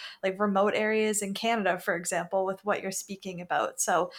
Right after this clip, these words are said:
I mean, this is, we're all about intersections at the, uh, Sea Stars podcast. So this is, yeah, exactly the type of stuff that I think is really, uh, thoughtful and, and impactful.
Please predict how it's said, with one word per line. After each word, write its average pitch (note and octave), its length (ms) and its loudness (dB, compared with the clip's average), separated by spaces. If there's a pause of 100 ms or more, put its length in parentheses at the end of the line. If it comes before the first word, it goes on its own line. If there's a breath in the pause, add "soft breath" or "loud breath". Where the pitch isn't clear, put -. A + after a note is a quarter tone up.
(220 loud breath)
I G3+ 100 2
mean, G3 320 0
this G#3 240 0
is, G3 160 -4
we're A3 160 8
all A3 160 12
about G3 240 10
intersections F#3+ 720 0
at G#3 140 -6
the, G3+ 440 6
uh, F#3 340 4
Sea A3 240 -2
Stars G#3 380 2
podcast. A#3+ 520 2
So F#3+ 340 6 (460 loud breath)
this G#3 260 0
is, F3+ 320 2 (460)
yeah, G3 400 2
exactly G#3 540 4
the F#3 80 0
type F#3 260 0
of F#3+ 80 -4
stuff - 300 0
that G3 100 -2
I F#3 120 0
think F#3+ 200 -6
is G3 160 -6
really, F#3 540 -2
uh, - 220 -6 (120)
thoughtful F#3+ 600 4
and, - 320 -2
and F#3+ 160 -2
impactful. - 720 -4